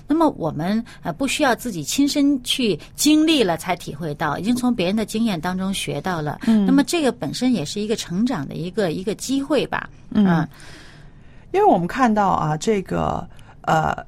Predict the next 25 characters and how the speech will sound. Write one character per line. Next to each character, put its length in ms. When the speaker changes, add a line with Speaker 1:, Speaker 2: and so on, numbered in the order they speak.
Speaker 2:
有 180
一 80
些 420
婚 180
姻 360
状 240
态 200
呢 140
是 160
这 140
样 200
子 140
的， 160
就 160
是 260
有 160
一 180
方， 340
就 100
像 160
你 60
刚 180
刚 160
说 240
的， 160